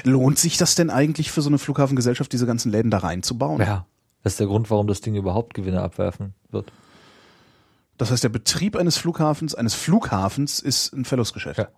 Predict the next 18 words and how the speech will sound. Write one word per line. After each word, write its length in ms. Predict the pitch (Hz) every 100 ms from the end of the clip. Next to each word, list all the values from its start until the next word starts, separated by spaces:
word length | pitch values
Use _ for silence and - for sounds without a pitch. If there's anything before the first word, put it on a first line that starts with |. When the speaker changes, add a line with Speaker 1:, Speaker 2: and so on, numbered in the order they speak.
| _ _ _ _ _ _ _ _ _ _ _ _ _ _ - - - - - _ _ -
Speaker 1:
Oh. 220 | 135 - - _ _ _ _ _ _ _
Speaker 2:
Weil 100 | 117
die 80 | 117
Gebühren 400 | 117 110 139 147
auch 140 | 123 117
nicht, 240 | 127 -
also 220 | - 110 113
gerade 220 | 113 143
für 140 | -
eine, 280 | 131 123 -
für 100 | -
eine 180 | 117 110
Entwi-, 280 | 101 123 135
Flughafentechn-, 960 | - 151 - 127 135 123 - 123 -
oder 160 | 113 107
flugtechnische 720 | - 156 - - 127 131 120
Entwicklungsregion 960 | 123 117 131 143 131 - 120 117 120 117
wie 180 | 110